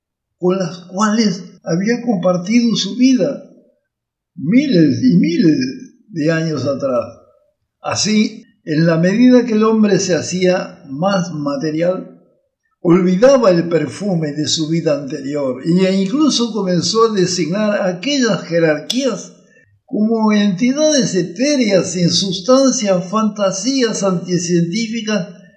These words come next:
etcétera, etcétera. La culminación de este proceso llegó cuando el hombre, ya anclado en la materia, comenzó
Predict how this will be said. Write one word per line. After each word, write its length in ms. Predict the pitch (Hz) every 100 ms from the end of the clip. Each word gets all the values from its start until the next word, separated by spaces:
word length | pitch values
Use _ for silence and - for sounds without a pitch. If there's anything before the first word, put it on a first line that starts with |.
| _ _ -
etcétera, 960 | 143 127 - 202 190 180 143 131 - -
etcétera. 680 | 131 127 - 185 - 127 - - _ _ _ _ _ _ _ _ _ _ _ _ _ _
La 320 | - 139 160 185
culminación 760 | 190 185 202 214 180 226 226
de 80 | 202
este 140 | 190
proceso 540 | 185 180 170 185 170 190
llegó 420 | 175 165 190 185
cuando 400 | 175 156 180 170
el 220 | 139 143
hombre, 360 | 185 165 151 139
ya 240 | 175 -
anclado 580 | 185 165 - 262 254 185
en 60 |
la 80 | 170
materia, 460 | 151 151 220 285 233
comenzó 800 | 190 165 156 - 269 320 -